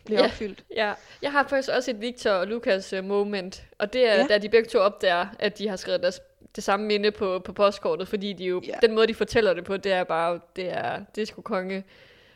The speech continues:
Speaker 2: Øhm, der er de helt oppe at køre. Og så har jeg et, et andet, jeg altså også synes, det er altså klippet, hvor Jonathan ligger inde i sengen og hænger,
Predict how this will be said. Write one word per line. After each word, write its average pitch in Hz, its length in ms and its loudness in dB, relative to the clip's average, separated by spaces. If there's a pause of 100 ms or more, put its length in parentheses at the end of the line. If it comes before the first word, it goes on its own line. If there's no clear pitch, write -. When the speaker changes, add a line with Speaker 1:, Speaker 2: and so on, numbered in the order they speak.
Speaker 2:
Øhm, 170 380 -8 (160)
der 202 60 0
er 202 40 2
de 190 120 -6
helt 208 220 0
oppe 170 140 0
at 175 60 -14
køre. 185 280 -2 (760)
Og 247 120 0
så 285 80 -6
har 262 140 -2
jeg 196 140 4
et, - 180 -2
et 220 80 2
andet, 233 320 6
jeg 202 100 4
altså 226 160 2
også 240 120 2
synes, - 380 -6 (300)
det 220 120 6
er 202 40 8
altså 196 300 0 (880)
klippet, 269 320 4
hvor 240 100 4
Jonathan 226 540 4
ligger 214 240 4
inde 202 240 0
i 226 40 -2
sengen 196 300 0
og 202 100 0
hænger, 202 240 0